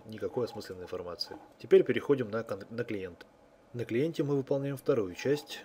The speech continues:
подключения системы в автономном режиме к домену. А именно запускаем command prompt. Его необходимо запускать под правами администратора.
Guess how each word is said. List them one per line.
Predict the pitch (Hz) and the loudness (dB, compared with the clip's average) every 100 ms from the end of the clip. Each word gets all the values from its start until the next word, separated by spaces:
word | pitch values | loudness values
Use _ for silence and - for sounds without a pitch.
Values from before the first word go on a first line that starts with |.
| - | -12
подключения | - - 147 120 110 107 104 - | -12 -8 -8 -6 -4 -6 -6 -12
системы | - - 127 135 123 - - - | -16 -6 -4 -2 -4 -6 -20 -18
в | |
автономном | - 107 104 98 95 | -14 -8 -6 -4 -4
режиме | 101 107 127 | -4 -2 -2
к | 98 | -2
домену. | 92 90 - - - - - - | -4 -4 -10 -18 -20 -18 -12 -8
А | |
именно | 101 95 92 | -8 -8 -10
запускаем | 90 107 - 110 95 | -8 -8 0 2 0
command | - 101 95 | -6 -8 -6
prompt. | - 101 131 - - - - - - - - - - - | -2 -2 -4 -12 -14 -12 -12 -16 -18 -12 -12 -14 -20 -14
Его | 123 123 | -4 -2
необходимо | 117 98 110 101 98 | -2 -2 -2 -2 -8
запускать | - - - - - - - - | -10 -10 -8 -8 -10 -20 -20 -10
под | - 113 | -4 -2
правами | 104 98 95 | 0 -2 -2
администратора. | 90 92 90 - 92 - 104 | -10 -12 -12 -8 -8 -6 -10